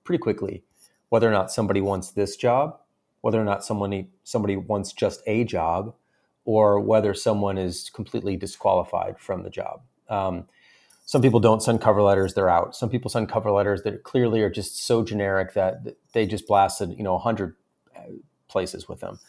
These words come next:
And then some people write really thoughtful cover letters, uh, and answer the questions we ask and tell, tell, uh, us about them. And, and they're wonderfully written. And we always hire, try to hire great writers. So that's, like, no matter what job you're applying for at Basecamp, you have to be a great writer.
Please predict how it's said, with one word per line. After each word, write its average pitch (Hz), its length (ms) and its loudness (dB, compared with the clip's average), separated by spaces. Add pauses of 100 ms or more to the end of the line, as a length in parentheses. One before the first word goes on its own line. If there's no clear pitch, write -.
(360)
And 139 80 4
then 151 100 6
some 208 160 6
people 180 240 6
write 131 220 10
really 127 380 6
thoughtful 110 440 4
cover 113 280 0
letters, - 440 -6 (400)
uh, 101 120 4
and 101 180 0
answer 120 320 0
the 110 60 0
questions 107 360 0
we 104 160 4
ask 107 420 6
and 92 200 -2
tell, 104 340 4
tell, 104 760 2
uh, - 40 -2
us 104 480 2
about 98 280 2
them. 104 300 -2
And, 92 200 -6
and 110 100 -6
they're 101 100 -4
wonderfully 113 440 -2
written. 95 320 -4
And 95 100 -8
we 107 120 -2
always 113 360 2
hire, 98 560 2
try 113 160 2
to 110 60 4
hire 98 240 0
great 98 280 -6
writers. 87 420 -4
So - 120 -10
that's, 101 240 -2
like, 101 200 -4 (360)
no 120 60 0
matter 135 180 8
what 117 180 4
job 107 320 4
you're 95 220 -2
applying 104 380 -2
for 95 160 -2
at 85 60 -12
Basecamp, 95 380 -6
you 92 100 -8
have 101 200 -4
to - 60 -20
be 95 100 -10
a - 40 -12
great 92 320 -6
writer. 87 340 -6